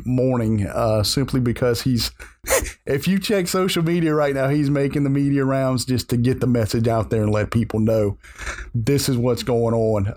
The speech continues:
Uh, he said he was o-, he was answering these, uh, requests in the order they re-, they were received.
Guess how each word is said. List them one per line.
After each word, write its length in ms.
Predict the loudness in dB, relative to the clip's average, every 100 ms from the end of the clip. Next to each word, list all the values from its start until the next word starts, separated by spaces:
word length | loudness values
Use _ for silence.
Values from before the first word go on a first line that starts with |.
| -2
Uh, 200 | 0 2
he 160 | 2
said 240 | 0 0 0
he 100 | 0
was 140 | 0
o-, 240 | 0 0
he 180 | 0 0
was 200 | 0 0
answering 480 | 0 0 0 0 0
these, 260 | 2 0 2
uh, 180 | 0 0
requests 560 | -2 -2 0 0 -2
in 180 | -2 0
the 100 | 0
order 320 | 0 0 0
they 140 | 0 0
re-, 120 | -2 -2
they 100 | -2
were 160 | 0 0
received. 600 | 0 0 0 0 0